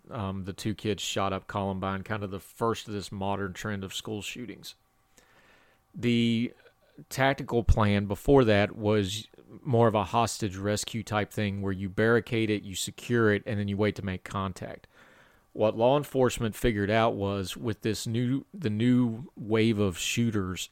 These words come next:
they don't care about that. You gotta get in there and neutralize them 'cause they're just gonna keep killing people. So for the last twenty-five, thirty years, however long it's been now,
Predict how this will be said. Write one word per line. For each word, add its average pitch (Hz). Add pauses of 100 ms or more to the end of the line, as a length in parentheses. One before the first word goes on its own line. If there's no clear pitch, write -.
(120)
they 110
don't 113
care 151
about 104
that. 101
You 120
gotta 113
get 113
in 113
there 110
and 98
neutralize 104
them 95
'cause 92
they're 104
just 98
gonna 95
keep -
killing 95
people. - (840)
So -
for 123
the 107
last 143 (280)
twenty-five, 120 (680)
thirty 120
years, 104
however 104
long 98
it's 92
been 110
now, 98